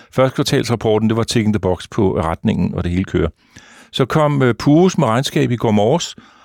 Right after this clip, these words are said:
og det, som jeg bed mærke i, det er, at, øh, bruttomargen, det er lidt eller det, du har siddet og sagt, de havde nogle kontrakter, som var indgået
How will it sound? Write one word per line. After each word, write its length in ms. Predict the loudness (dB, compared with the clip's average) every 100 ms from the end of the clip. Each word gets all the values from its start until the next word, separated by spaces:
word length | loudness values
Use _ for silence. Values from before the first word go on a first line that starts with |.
| _
og 120 | 0
det, 160 | 2 2
som 140 | 4
jeg 140 | 2 4
bed 320 | 4 4 0 -6 -10 -2
mærke 420 | 0 0 0 -2
i, 100 | -2
det 220 | 2 2
er, 180 | 2 0
at, 260 | -2 -4 -2
øh, 160 | -2 2
bruttomargen, 680 | 0 2 2 2 2 -2 -2
det 60 | 0
er 40 |
lidt 160 | 0 2
eller 160 | 0
det, 180 | 0 0
du 120 | 0
har 80 | 0
siddet 200 | 0 0
og 60 | 0
sagt, 260 | -2 -2 -10 -20 -20 -20 -10 0
de 100 | 2
havde 200 | 4 4
nogle 140 | 2
kontrakter, 560 | 2 -2 -2 -4 -2 -4 -4 _ _ -20 _ _ _ _
som 200 | -2 2
var 80 | 2
indgået 640 | 2 2 4 4 4 2